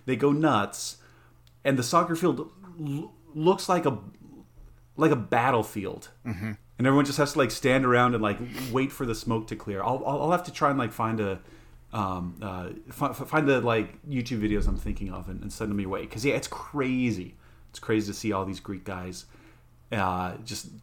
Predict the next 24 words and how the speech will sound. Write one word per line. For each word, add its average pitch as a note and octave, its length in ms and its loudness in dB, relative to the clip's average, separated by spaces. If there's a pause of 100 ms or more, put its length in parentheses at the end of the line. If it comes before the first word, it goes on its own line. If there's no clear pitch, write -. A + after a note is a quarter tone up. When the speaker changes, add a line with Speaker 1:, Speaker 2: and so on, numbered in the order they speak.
(140)
Speaker 1:
losing B2+ 500 0
their G2+ 140 0
mind. F2+ 400 -6 (180)
Speaker 2:
They're C3 300 4
Speaker 1:
And B2+ 140 6
Speaker 2:
nuts, C3 260 6
Speaker 1:
then C3 80 0
Speaker 2:
yeah. G2+ 100 2
Speaker 1:
you C#3 120 10
ima-, E3 500 6 (480)
and E3+ 240 8
then F3+ 100 8
you F3 60 4
think, A3+ 200 2
like, D#3+ 280 8 (480)
"Oh, - 100 10
yeah, G#3 180 10
that's C#3 220 4
probably E3+ 380 4
what, E3 160 10
like, D3+ 180 4
the C3 60 -4
Battle C3 360 4
of C3+ 220 0